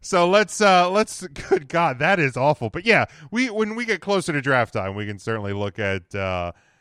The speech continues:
mock drafts, or we can maybe do a kind of a mock draft special or, or something like that. We'll, we'll,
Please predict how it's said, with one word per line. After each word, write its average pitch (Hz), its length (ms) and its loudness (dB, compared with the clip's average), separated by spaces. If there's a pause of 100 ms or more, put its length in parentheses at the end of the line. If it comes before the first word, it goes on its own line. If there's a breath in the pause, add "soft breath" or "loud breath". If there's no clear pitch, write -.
(280)
mock 131 360 4
drafts, 127 480 0
or 117 60 -6
we 120 140 -2
can 120 160 -6
maybe 120 240 -2
do 120 260 0
a 113 140 -2
kind 123 240 -6
of 110 40 -4
a 107 80 -2
mock 113 380 0
draft 117 320 -4
special 110 460 -6
or, 101 400 -4 (400 soft breath)
or 113 100 0
something 117 360 -6
like 104 200 -4
that. 104 240 -2
We'll, 110 180 -6
we'll, 110 200 -8